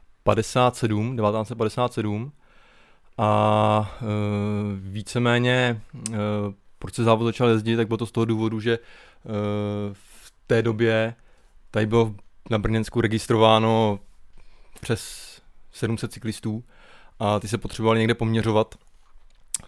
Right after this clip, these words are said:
Takže, eh, na základě toho se začaly pořádat i závody. Eh, začalo se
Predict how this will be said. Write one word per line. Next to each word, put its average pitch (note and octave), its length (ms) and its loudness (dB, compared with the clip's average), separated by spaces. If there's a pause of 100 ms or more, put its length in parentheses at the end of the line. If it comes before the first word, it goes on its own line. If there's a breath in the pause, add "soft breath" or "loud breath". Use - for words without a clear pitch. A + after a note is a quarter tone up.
Takže, G#2+ 400 0
eh, G#2+ 800 -6
na A2 100 -4
základě A2+ 320 2
toho G#2+ 220 0
se A2 340 0
začaly A2 260 -2
pořádat G#2+ 280 2
i B2 80 -6
závody. A2+ 380 6
Eh, - 1040 -8
začalo A#2+ 360 0
se B2+ 360 4